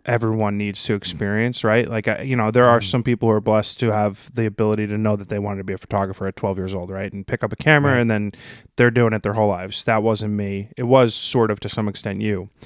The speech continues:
Speaker 1: But that journey where I sort of found myself and my love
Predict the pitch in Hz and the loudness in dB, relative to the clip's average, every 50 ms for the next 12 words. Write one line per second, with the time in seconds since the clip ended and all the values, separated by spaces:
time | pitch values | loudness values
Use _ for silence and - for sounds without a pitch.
0 | - - - - _ - - 120 110 104 - _ _ _ - 139 156 170 196 147 | -20 -20 -20 -20 _ -2 2 2 2 2 0 _ _ _ 0 0 0 0 0 -4
1 | 123 120 117 120 135 131 127 120 113 107 107 107 107 107 107 101 - - 127 110 | -2 0 2 4 4 4 4 2 2 2 2 2 2 2 2 0 0 0 0 0
2 | 101 - - 117 117 120 113 110 104 - - 110 107 101 - - 117 120 113 110 | 0 0 0 2 2 2 2 0 0 0 0 0 0 0 -2 -2 -2 0 0 0
3 | 107 104 104 101 104 101 104 104 110 117 120 - - | 0 0 -2 -2 0 0 2 2 2 0 -2 -8 -20